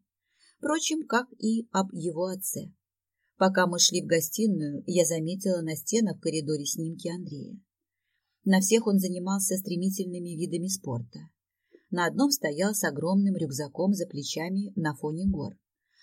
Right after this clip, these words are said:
На другом держал доску для серфинга. На третьем сидел на крыше внедорожника в потертых джинсах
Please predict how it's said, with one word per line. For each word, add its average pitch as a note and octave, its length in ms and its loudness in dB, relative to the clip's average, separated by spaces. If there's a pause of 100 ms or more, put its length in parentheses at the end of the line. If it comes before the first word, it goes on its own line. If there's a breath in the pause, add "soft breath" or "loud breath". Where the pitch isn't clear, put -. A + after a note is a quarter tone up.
(160 soft breath)
На G3+ 120 8
другом G3+ 500 6
держал E3 420 2
доску A3 520 0
для F#3+ 340 0
серфинга. C#3 760 -2 (280)
На E3 180 2
третьем F#3 560 0
сидел F#3 440 2
на F3 180 4
крыше G3+ 400 0
внедорожника E3+ 840 0
в - 80 -12
потертых E3 540 0
джинсах G3 480 -4